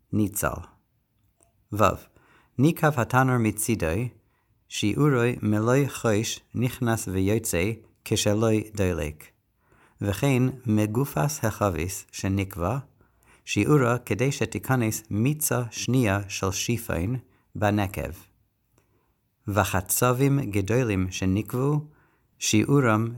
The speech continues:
כדי שתיכנס מיצה שנייה של קנה. פחות מכאן, טהורין. במה דברים אמורים? בזמן שנעשו ליין. אבל אם נעשו לשאר המשכין,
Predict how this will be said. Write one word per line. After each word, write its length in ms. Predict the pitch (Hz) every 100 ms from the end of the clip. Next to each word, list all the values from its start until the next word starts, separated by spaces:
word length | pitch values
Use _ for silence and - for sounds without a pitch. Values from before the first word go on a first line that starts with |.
| -
כדי 340 | 104 113 127
שתיכנס 800 | 117 92 - 95 127 113 107 -
מיצה 420 | 107 131 143 -
שנייה 480 | 101 - 139 123 113
של 180 | 110 110 98
קנה. 380 | - 95 80 82 - _ _ _ _ _ _ _
פחות 380 | - 113 123 117
מכאן, 440 | 135 131 143 147 156 151 - _ _ _
טהורין. 560 | - 113 113 85 78 82 - _ _ _ _ _ _ _
במה 340 | - 107 123 117
דברים 360 | 95 107 107
אמורים? 480 | 90 85 95 131 151 151 - _ _
בזמן 520 | 98 98 120 135 123
שנעשו 680 | 117 101 123 135 117 - 113 110
ליין. 640 | 104 101 95 90 85 78 85 _ _ _ _ _ -
אבל 260 | 127 110 110
אם 180 | 127 110
נעשו 420 | 120 113 - 101
לשאר 400 | 92 101 104 104
המשכין, 640 | 95 92 95 - 143 151